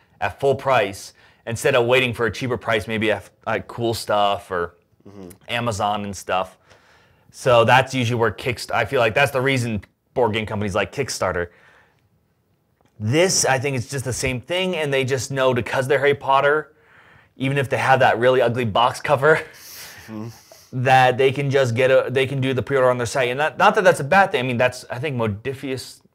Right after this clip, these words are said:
Speaker 1: Modifius was the min-, other miniature company,
Speaker 2: Mm-hmm.
Speaker 1: did that with the Fallout minis.
Speaker 2: Mm-hmm, right.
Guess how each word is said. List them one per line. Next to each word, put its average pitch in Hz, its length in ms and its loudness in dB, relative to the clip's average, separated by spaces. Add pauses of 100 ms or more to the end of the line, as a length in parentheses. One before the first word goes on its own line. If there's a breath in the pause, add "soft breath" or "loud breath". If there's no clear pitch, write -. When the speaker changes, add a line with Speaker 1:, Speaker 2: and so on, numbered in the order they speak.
(160)
Speaker 1:
Modifius 185 460 -4
was 220 140 -8
the 220 140 -2
min-, 220 200 -4
other 226 220 -2
miniature 226 280 -6
company, 233 340 -10
Speaker 2:
Mm-hmm. 110 280 -10
Speaker 1:
did 160 120 0
that 156 60 6
with 143 100 0
the 127 60 -6
Fallout 139 400 4
minis. 101 480 -10
Speaker 2:
Mm-hmm, 98 420 -16
right. 90 240 -6